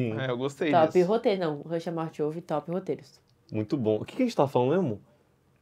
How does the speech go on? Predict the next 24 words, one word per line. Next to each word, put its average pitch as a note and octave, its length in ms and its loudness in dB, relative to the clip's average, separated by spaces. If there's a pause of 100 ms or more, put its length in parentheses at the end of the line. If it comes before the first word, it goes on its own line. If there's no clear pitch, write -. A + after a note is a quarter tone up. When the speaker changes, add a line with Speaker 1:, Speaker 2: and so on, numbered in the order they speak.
(120)
Speaker 3:
Creepypastas. G#3+ 440 8
Speaker 1:
Creepypasta. D3 800 8
Ah, D3 220 12
é. C3 180 10
Speaker 2:
Foi D#3+ 120 4
mal, C3 180 2
fugi. C#3+ 180 8
Speaker 1:
Pô, F3+ 140 12
tem F3 260 8
uma, C#3 380 10 (100)
Speaker 3:
<laughs> G#2+ 80 -16
Speaker 1:
tem C#3+ 140 8
uma D#3+ 180 6
que F3 140 6
é, D3+ 120 10 (160)
é D3+ 40 10
clássica C#3 560 8
do E3+ 100 8
YouTube, C3+ 520 8
tá? B2+ 300 8 (340)
Speaker 2:
Hum. D3 160 -2
Speaker 1:
Que B2 180 10
é B2 40 12
a, A#2 760 12